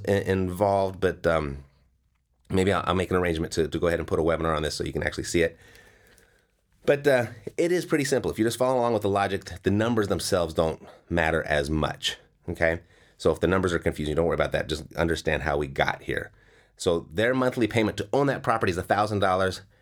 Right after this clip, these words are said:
the exact same amount it would cost them to rent that property per month, the same as it would cost them to rent. All right, so the only difference here, though, for the tenant is that they'd have to come in with this ten percent down payment.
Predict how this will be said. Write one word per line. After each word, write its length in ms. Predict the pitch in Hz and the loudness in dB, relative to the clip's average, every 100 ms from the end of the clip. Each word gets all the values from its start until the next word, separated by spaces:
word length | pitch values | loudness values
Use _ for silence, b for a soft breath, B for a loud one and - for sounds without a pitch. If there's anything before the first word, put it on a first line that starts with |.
| b | b
the 80 | - | -4
exact 420 | 80 85 110 107 | -4 0 0 0
same 220 | - 92 90 | -2 0 2
amount 260 | 87 85 - | 0 0 0
it 20 | |
would 160 | 80 76 | -2 0
cost 320 | - 82 - | -2 -2 -2
them 200 | 76 76 | -4 -4
to 160 | - 76 | -6 -6
rent 380 | 71 80 78 - | 0 0 0 0
that 180 | 69 | -2
property 380 | - 67 - - | 2 0 0 -10
per 120 | - | -4
month, 280 | 69 - - _ _ _ _ _ - | -4 -4 -10 _ _ _ _ _ -6
the 60 | |
same 220 | 73 82 | 0 2
as 80 | 80 | 2
it 60 | 76 | 0
would 100 | 73 | 0
cost 220 | 73 67 | -2 -2
them 100 | 67 | -4
to 60 | 67 | -2
rent. 160 | - _ b b b - | -4 _ b b b -2
All 60 | |
right, 100 | 120 | 0
so 120 | - | 2
the 120 | 110 196 | 0 2
only 180 | 123 120 | 0 2
difference 320 | 165 180 123 | 0 0 0
here, 140 | 113 | 0
though, 160 | 98 98 | 2 0
for 120 | 95 | 2
the 80 | 95 | -2
tenant 380 | - 190 123 - | 2 0 0 -2
is 140 | 101 98 | -2 0
that 120 | 104 | 2
they'd 140 | 107 | 0
have 120 | 95 107 | -2 -4
to 60 | |
come 220 | 101 104 92 | -2 0 0
in 100 | 87 | 0
with 120 | 87 | -2
this 120 | 90 | -4
ten 220 | - 90 | 0 -2
percent 380 | 82 85 87 69 | 0 -2 -2 0
down 180 | 80 71 | 0 -2
payment. 480 | - 98 71 - | 0 -2 -2 -10